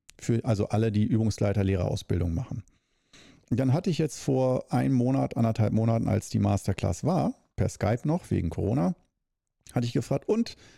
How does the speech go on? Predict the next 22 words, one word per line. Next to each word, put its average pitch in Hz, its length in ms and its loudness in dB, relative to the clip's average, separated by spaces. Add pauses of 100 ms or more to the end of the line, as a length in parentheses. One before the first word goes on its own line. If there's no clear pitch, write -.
da 131 100 0
haben 151 100 0
wir 139 80 2
ja 131 60 2
den 113 160 2
Termin, 170 380 2
hatte 165 140 2
ich 135 40 0
ja 131 80 2
schon - 140 -4
angekündigt, 151 580 0
wer 127 140 2
meldet 123 280 2
sich 113 140 -2
denn 117 120 0
jetzt 107 140 -2
alles 104 220 0
an? 87 320 0
Wer 113 140 0
kommt 131 320 -2
denn - 80 0
alles - 400 -2